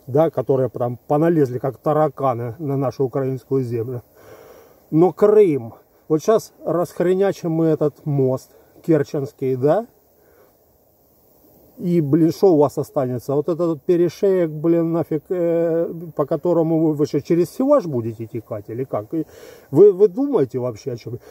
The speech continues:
Вас там миллион набило щас в Крым. Вы представляете, какой это драп-марш будет, когда мы щас туда ломанемся, блин, нафиг в Крым освобождать? Что вы будете делать, я не пойму. На плотах переплывать, блин, нафиг через Керченскую протоку,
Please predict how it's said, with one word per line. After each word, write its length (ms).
Вас 220
там 180
миллион 540
набило 420
щас 240
в 100
Крым. 380
Вы 100
представляете, 640
какой 300
это 120
драп-марш 760
будет, 320
когда 280
мы 120
щас 180
туда 260
ломанемся, 640
блин, 260
нафиг 280
в 80
Крым 320
освобождать? 720
Что 180
вы 120
будете 400
делать, 460
я 100
не 160
пойму. 500
На 200
плотах 600
переплывать, 720
блин, 320
нафиг 300
через 380
Керченскую 500
протоку, 580